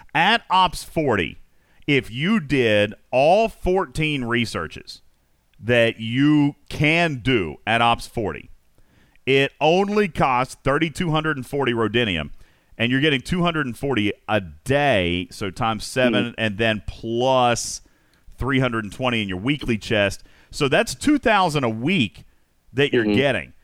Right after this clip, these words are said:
Speaker 1: You're not
Speaker 2: Mm-hmm.
Speaker 1: gonna fly through ops forty in two weeks, 'cause it only costs
Speaker 2: Nope.
Speaker 1: thirty-two hundred and forty. You're getting two thousand in a seven-day period. All right?
Speaker 2: Mm-hmm.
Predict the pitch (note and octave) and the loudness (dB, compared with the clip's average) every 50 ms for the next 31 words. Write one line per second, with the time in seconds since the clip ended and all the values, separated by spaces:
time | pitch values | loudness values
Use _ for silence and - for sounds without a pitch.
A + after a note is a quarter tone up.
0 | _ _ _ - A2 B2+ D3 G3 C4 C4 G#3+ G3 G#3 A3 G#3 G3 F#3+ E3 D3+ C3+ | _ _ _ -10 -4 0 0 0 0 2 2 2 2 2 2 2 2 0 0 -2
1 | - D3 D3 C#3 B2 G#2+ - C3+ B2+ A#2 A2 G#2 F#2+ - - - - A2+ G#2 F#2 | -2 0 2 2 2 0 0 -2 0 2 2 0 0 -2 -6 -8 -6 -4 -4 -2
2 | F2+ D#2+ D2+ C#2+ - - - _ _ _ _ G2+ G2+ F#2+ E2+ - - G#2+ F#2 D#2+ | -2 -4 -6 -8 -10 -14 -20 _ _ _ _ -4 -4 -4 -4 -4 -4 -4 -4 -2
3 | E2+ F2+ - - - - - _ - C3 A2+ A#2+ B2 C#3+ F#3 A#3 A3 D#3+ G#3 F#3+ | -2 -4 -4 -4 -10 -20 -20 _ -2 -2 0 2 0 2 2 0 2 2 2 2
4 | F3 - - - F#3+ G3 G3 F3+ - F#3 F3 E3 D#3 C3+ B2 A#2 A2+ - F3 E3+ | 0 0 0 0 0 0 0 0 0 0 0 0 0 0 -2 -4 -4 -2 -2 0
5 | E3 D#3 D3+ D3 - - - - - G#2+ A#2 C#3+ F3+ F3+ A#3+ - - - G3+ A3 | 2 0 0 -2 -4 -10 -14 -4 -2 0 2 2 2 0 -2 -6 -4 -2 -2 0
6 | - - F#3 E3 E3 E3 D#3 B2 C3 A2 G2+ F#2+ - - - _ _ _ _ _ | 0 2 2 2 2 2 2 0 -2 -4 -4 -4 -8 -14 -20 _ _ _ _ _
7 | _ _ - C3 B2 A2 - - - E3 D#3+ C#3+ C3+ A#2+ G#2 G#2+ F#2+ E2+ - - | _ _ -2 0 0 0 -2 -2 0 0 2 2 0 0 0 0 0 0 0 0
8 | E3+ F3 C3+ G2 D2 A1+ A1 - - _ _ _ _ _ _ _ - F2 F#2 F#2 | 0 0 0 -2 -4 -6 -10 -16 -20 _ _ _ _ _ _ _ -6 -2 0 2
9 | G2 G#2 F#2+ G2 F#2 F#2+ F#2+ | 2 2 2 2 0 0 -2